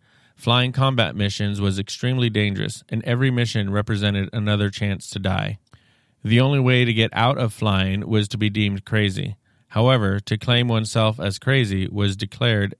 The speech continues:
a sane act, since it was acting in self-preservation.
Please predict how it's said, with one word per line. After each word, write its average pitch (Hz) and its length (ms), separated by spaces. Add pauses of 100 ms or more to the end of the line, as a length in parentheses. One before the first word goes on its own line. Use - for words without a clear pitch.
a 104 80
sane 110 400
act, 110 380 (500)
since 113 280
it 117 40
was 104 200
acting 107 400
in 98 120
self-preservation. 101 1040